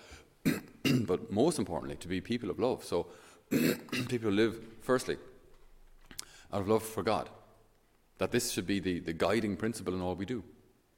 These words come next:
Love for God. Then, of course, love for, love for each other, love for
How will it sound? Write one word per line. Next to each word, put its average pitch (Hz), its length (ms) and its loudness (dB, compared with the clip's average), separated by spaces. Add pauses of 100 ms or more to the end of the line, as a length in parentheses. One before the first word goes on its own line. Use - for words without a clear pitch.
(360)
Love 98 140 -2
for 131 100 -2
God. 98 200 -2 (1000)
Then, 76 140 -4
of 76 80 -10
course, 78 220 -4
love 80 160 2
for, 71 300 -6 (100)
love 82 160 -6
for - 120 -8
each 76 120 -6
other, 131 220 0 (500)
love 80 180 -6
for 76 420 -8